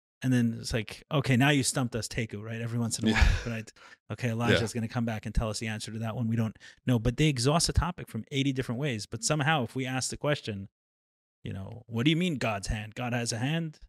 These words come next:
Speaker 1: You know? And
Speaker 2: Yeah.
Speaker 1: God's hand took us out of Egypt. There's a right hand, left. What are you, what, oh, what are you saying? And
Speaker 2: Yeah, we, we, this is a luxury right now. We could afford to think, Okay, what,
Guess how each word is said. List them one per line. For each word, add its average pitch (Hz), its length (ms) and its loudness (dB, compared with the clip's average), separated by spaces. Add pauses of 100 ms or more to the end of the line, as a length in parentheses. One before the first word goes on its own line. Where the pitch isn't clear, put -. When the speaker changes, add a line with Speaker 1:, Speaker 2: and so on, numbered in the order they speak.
(200)
Speaker 1:
You 107 100 -10
know? 113 340 -10
And 113 80 0
Speaker 2:
Yeah. 95 220 4 (880)
Speaker 1:
God's 117 220 -2
hand 147 260 -2
took 175 160 -6
us 156 280 -4
out 156 80 -12
of - 80 -6
Egypt. - 340 -12
There's 110 160 -10
a - 40 -18
right 113 220 -4
hand, 165 220 -4
left. 147 120 -8
What 131 140 -10
are - 20 -8
you, - 200 -14
what, 113 360 -10 (120)
oh, 147 80 -2
what 190 100 2
are 208 40 0
you 202 60 2
saying? 175 380 0 (160)
And 120 160 -12 (180)
Speaker 2:
Yeah, 110 460 6
we, 120 240 6
we, 139 420 6 (100)
this 156 280 4
is 165 160 6
a 123 80 4
luxury 139 560 6
right 143 180 8
now. 139 160 6
We 127 80 6
could 120 140 2
afford 127 440 4
to 110 60 -8
think, 123 240 4
Okay, 110 220 6
what, 120 420 6